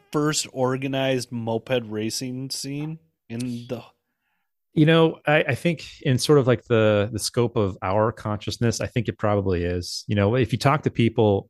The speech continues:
Speaker 2: they t-, I've, I've talked to people who've said that there was moped racing in New York City in the seventies.
Speaker 1: Okay.
Speaker 2: That, that I've heard of that, but I have, there's no, there's no photos to prove it. There's photos of, like, um,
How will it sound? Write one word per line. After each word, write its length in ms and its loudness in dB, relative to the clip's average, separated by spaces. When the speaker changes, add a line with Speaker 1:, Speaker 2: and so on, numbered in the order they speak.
Speaker 2:
they 140 -2
t-, 160 -4
I've, 360 -2
I've 160 2
talked 240 0
to 80 -6
people 400 -4
who've 160 -4
said 300 -2
that 240 -6
there 260 6
was 640 2
moped 480 0
racing 640 -2
in 180 0
New 80 4
York 240 4
City 580 -2
in 140 -4
the 240 0
seventies. 760 -4
Speaker 1:
Okay. 140 -10
Speaker 2:
That, 180 2
that 340 2
I've 160 0
heard 220 8
of 100 4
that, 260 0
but 80 0
I 60 2
have, 200 0
there's 180 -2
no, 340 2
there's 140 -4
no 120 0
photos 500 -2
to 60 -14
prove 380 0
it. 220 -4
There's 460 -2
photos 800 2
of, 300 -4
like, 400 -2
um, 520 -8